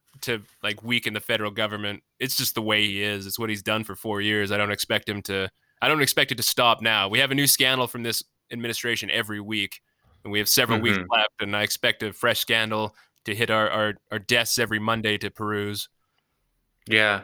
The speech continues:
Speaker 2: I'm waiting for Rudy Giuliani to pop off with some more greatness.
Speaker 1: Any, any Rudy stuff I'm in for, hundred percent. Love Rudy.
Speaker 2: <laughs>
Speaker 1: He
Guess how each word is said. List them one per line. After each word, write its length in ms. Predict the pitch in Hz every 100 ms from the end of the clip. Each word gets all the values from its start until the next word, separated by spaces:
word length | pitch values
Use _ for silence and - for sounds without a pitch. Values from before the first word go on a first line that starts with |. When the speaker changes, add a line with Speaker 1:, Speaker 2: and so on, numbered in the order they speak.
| -
Speaker 2:
I'm 160 | 117
waiting 260 | 123 143 135
for 140 | 131
Rudy 280 | 101 107 104
Giuliani 520 | 98 95 92 92 95 90
to 60 |
pop 300 | - 90 90
off 220 | 87 87
with 100 | 90 85
some 100 | 95
more 300 | 92 92 - - -
greatness. 340 | 92 92 156
Speaker 1:
Any, 340 | 247 269 233 - _ _ -
any 260 | 170 254 285
Rudy 300 | 196 226 196
stuff 320 | - 165 143
I'm 140 | 135 131
in 160 | 123
for, 300 | - 95 80 -
hundred 300 | 175 185 147
percent. 360 | 135 - 95 - 135
Love 180 | 185 190
Rudy. 540 | 185 175 165 156 151 -
Speaker 2:
<laughs> 60 | _ _ _ _ - - 170 - - 151
Speaker 1:
He 440 | 135 165 202 202